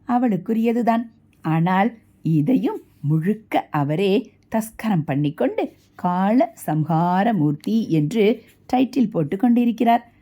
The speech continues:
அட்ட வீரட்டானாம் அஷ்ட வீரஸ்தானம் என்று தாம் செய்த எட்டு வீர பராக்கிரம லீலைக்காக அவர்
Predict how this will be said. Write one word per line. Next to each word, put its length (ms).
அட்ட 460
வீரட்டானாம் 1000
அஷ்ட 360
வீரஸ்தானம் 920
என்று 360
தாம் 240
செய்த 300
எட்டு 440
வீர 520
பராக்கிரம 640
லீலைக்காக 760
அவர் 400